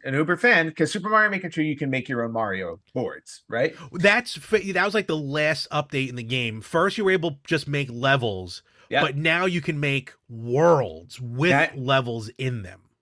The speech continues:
Speaker 1: Right, you can make worlds with
Speaker 2: Yep.
Speaker 1: levels, which is essentially your own game.
Speaker 2: That is exactly.
Speaker 1: Basically.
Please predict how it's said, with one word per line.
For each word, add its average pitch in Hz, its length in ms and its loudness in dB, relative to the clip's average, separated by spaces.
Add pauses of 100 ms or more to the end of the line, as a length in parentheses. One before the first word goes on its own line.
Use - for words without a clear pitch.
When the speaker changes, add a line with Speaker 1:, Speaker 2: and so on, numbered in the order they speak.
(140)
Speaker 1:
Right, 143 300 6
you 123 80 -4
can 151 100 0
make 160 160 0
worlds 160 320 4
with 156 120 2
Speaker 2:
Yep. 143 80 0
Speaker 1:
levels, 151 280 4
which 147 160 0
is 156 140 -2
essentially 180 480 0
your 143 340 0
own 127 400 0
game. 143 360 2
Speaker 2:
That 170 200 2
is 160 160 -4
exactly. 131 640 -2
Speaker 1:
Basically. 131 600 0